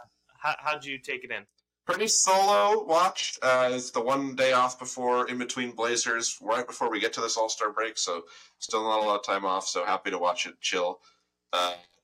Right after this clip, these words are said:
Speaker 2: play, play a little bit of Yakuza as well on the other T V, and then have it on. And then I think, I think it made it onto the big T V at, at, you know, when the games got near the end. But
Speaker 1: Yeah.
Speaker 2: the football's the perfect side T V kind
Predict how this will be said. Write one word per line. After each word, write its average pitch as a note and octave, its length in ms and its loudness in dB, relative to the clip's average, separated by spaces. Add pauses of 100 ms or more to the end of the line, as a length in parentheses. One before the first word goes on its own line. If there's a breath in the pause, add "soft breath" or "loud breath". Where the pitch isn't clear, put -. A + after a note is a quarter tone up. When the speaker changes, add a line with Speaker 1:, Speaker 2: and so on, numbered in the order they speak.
(680)
Speaker 2:
play, B2 160 0
play B2 220 -2
a B2 60 4
little B2 180 0
bit A2+ 220 0
of G#2+ 40 4
Yakuza B2+ 540 0
as A2+ 140 -2
well A2+ 320 2
on G#2+ 100 -6
the G#2 60 -8
other A2 180 -4
T A2+ 180 -4
V, F#3 300 0
and - 100 -12
then A2+ 120 -6
have A2+ 160 -6
it A2+ 80 -16
on. A2+ 180 -12
And A2+ 120 -20
then A#2 80 -12
I D3 40 -10
think, A#3+ 160 -4
I - 40 0
think B3 180 -4
it D#3 100 -12
made C3+ 140 2
it B2 80 -2
onto A2+ 140 -4
the G#2 80 -10
big G2 200 -4
T F#2+ 140 -4
V F#2 160 -2
at, F2+ 60 -2 (220)
at, F2+ 120 -4 (100)
you G2 140 -2
know, E2+ 140 -6
when F2 120 -8
the F#2 80 -8
games F2 300 -4
got F2 160 -14 (180)
near F#2+ 140 -2
the F2 160 -2
end. - 320 -4
But - 100 -20 (140)
Speaker 1:
Yeah. B2 340 -4 (380)
Speaker 2:
the B2 120 -6
football's F3 400 -4
the C3+ 120 -12
perfect A#2+ 400 -6
side F#2+ 320 -6
T F#2 140 -8
V F2+ 200 -8
kind - 160 -20